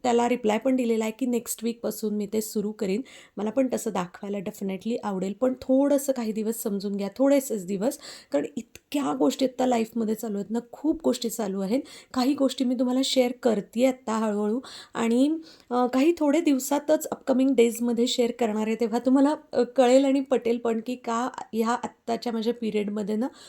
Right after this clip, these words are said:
रुटीन व्लॉग्स होऊ शकलेले नाही आहेत. तर चला आता चहा वगैरे करायचा आहे. सकाळी सकाळी ह्या सगळ्या गोष्टी असतात, दूध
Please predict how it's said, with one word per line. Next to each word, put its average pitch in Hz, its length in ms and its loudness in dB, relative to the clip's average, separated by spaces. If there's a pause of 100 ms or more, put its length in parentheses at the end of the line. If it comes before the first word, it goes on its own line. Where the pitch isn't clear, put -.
(180)
रुटीन 226 280 0
व्लॉग्स 208 500 -4
होऊ 214 220 -2
शकलेले 196 440 -4
नाही 190 240 -2
आहेत. 214 100 -2 (400)
तर - 100 -18
चला 233 220 0
आता 254 260 -2
चहा 214 380 -4
वगैरे 220 280 -2
करायचा 196 440 -6
आहे. 196 180 -4
सकाळी 202 440 -8
सकाळी 202 460 -4
ह्या 202 140 -2
सगळ्या 196 300 -4
गोष्टी 202 320 -4
असतात, 196 260 -6
दूध 196 200 -6